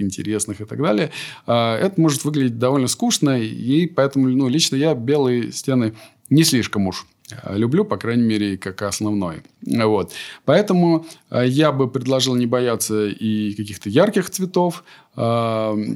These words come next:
и каких-то иногда темных цветов. Тут Кавор Кафе, собственно, все у нас в темном, в черном цвете.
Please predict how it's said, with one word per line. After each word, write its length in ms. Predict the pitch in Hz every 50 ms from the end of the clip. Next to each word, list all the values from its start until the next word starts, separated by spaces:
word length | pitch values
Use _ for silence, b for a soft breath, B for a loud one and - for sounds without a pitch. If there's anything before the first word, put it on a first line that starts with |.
| - - -
и 160 | 120 120 117 110
каких-то 360 | 110 107 104 98 - - 113
иногда 260 | 104 104 104 107 101
темных 320 | - - 175 214 226 175 -
цветов. 360 | - 185 180 185 180 165 -
Тут 140 | 143 131 -
Кавор 260 | - 113 110 113 113
Кафе, 280 | 113 110 - - 113 101
собственно, 300 | - 92 - - 110 101
все 200 | - - 110 107
у 100 | 107 107
нас 220 | 104 104 101 -
в 140 | - - - -
темном, 300 | - 113 107 104 104 104
в 80 | -
черном 340 | - - 110 107 107 107 104
цвете. 480 | - - 113 107 107 104 107 104 98